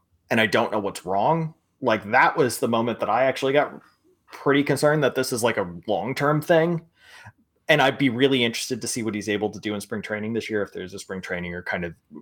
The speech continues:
you know, the beginning of when they actually start playing baseball games again. But at the same time, I wanted to also say, like, I wanted to bring, bring it up for you. Like, is this all that different from, like,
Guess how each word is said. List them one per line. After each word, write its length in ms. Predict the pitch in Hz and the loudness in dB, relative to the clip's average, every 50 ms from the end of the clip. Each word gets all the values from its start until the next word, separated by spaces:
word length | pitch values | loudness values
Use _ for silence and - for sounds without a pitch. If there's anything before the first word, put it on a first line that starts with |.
| - _ - | -18 _ -6
you 100 | 123 90 | -4 -4
know, 100 | 85 85 | -4 -4
the 80 | 87 | -4
beginning 380 | 90 95 - 95 90 90 87 90 | -6 -2 -2 -2 -2 -2 -4 -6
of 80 | 85 | -8
when 140 | 87 90 87 | -8 -8 -6
they 100 | 85 82 | -6 -6
actually 300 | 85 87 - - 87 87 | -6 -6 -6 -6 -6 -4
start 200 | - - 90 - | -4 -4 -4 -4
playing 200 | - 92 87 85 | -4 -6 -6 -2
baseball 320 | 80 - 117 - - 82 87 | 0 0 0 0 -2 -4 -4
games 240 | 82 82 87 85 | -4 -6 -6 -6
again. 280 | 90 85 90 90 87 85 - _ - - - - _ _ _ _ _ _ _ _ _ _ _ _ _ _ _ _ | -6 -4 -4 -4 -4 -6 -10 _ -20 -20 -20 -20 _ _ _ _ _ _ _ _ _ _ _ _ _ _ _ _
But 120 | 180 170 | 8 8
at 100 | 170 165 | 8 6
the 60 | - 156 | 4 2
same 240 | - 170 170 165 | 2 2 2 2
time, 580 | 156 - - 151 180 208 196 180 170 170 170 - _ _ _ _ _ _ _ _ _ _ _ _ _ _ _ - - _ _ _ _ _ _ _ _ _ _ _ _ _ _ _ _ _ _ _ _ - - - _ _ _ _ _ - | 2 0 2 4 4 6 4 2 0 -2 -4 -8 _ _ _ _ _ _ _ _ _ _ _ _ _ _ _ -20 -20 _ _ _ _ _ _ _ _ _ _ _ _ _ _ _ _ _ _ _ _ -20 -20 -20 _ _ _ _ _ 4
I 140 | 139 147 156 | 6 6 8
wanted 320 | 151 156 175 185 180 170 170 | 8 6 4 4 4 2 2
to 60 | 170 | 2
also 220 | 165 175 170 170 | 4 2 2 2
say, 200 | 160 - 180 170 | -2 -2 -2 0
like, 320 | 160 170 160 160 - - - _ _ _ _ _ _ _ _ | 2 2 0 0 -2 -10 -20 _ _ _ _ _ _ _ _
I 60 | 165 | 4
wanted 280 | 156 160 175 175 170 151 | 6 6 6 6 4 2
to 60 | 156 | 0
bring, 560 | - - 160 160 151 147 143 139 139 135 - _ _ _ | 2 2 2 4 2 0 -2 -4 -6 -8 -10 _ _ _
bring 160 | 160 151 147 | 0 2 4
it 80 | 135 | 4
up 140 | 139 139 - | 4 2 2
for 80 | - 139 | -2 -2
you. 220 | 147 202 233 196 | 0 2 4 4
Like, 220 | 160 139 131 127 135 | 6 4 4 4 2
is 140 | 120 - | -2 2
this 360 | - 160 208 214 - - - _ _ _ _ _ _ _ _ _ _ _ _ _ _ _ _ - | 4 4 4 4 2 -4 -12 _ _ _ _ _ _ _ _ _ _ _ _ _ _ _ _ 2
all 240 | 131 127 127 156 | 4 4 6 6
that 240 | 156 180 185 190 190 | 6 4 4 4 2
different 400 | - 202 196 - 220 214 190 - | 0 0 0 0 0 0 -2 -4
from, 240 | - - 165 147 131 | -4 -2 -2 0 4
like, 540 | 127 131 123 110 104 101 - - - - | 4 4 4 4 2 -2 -8 -14 -18 -20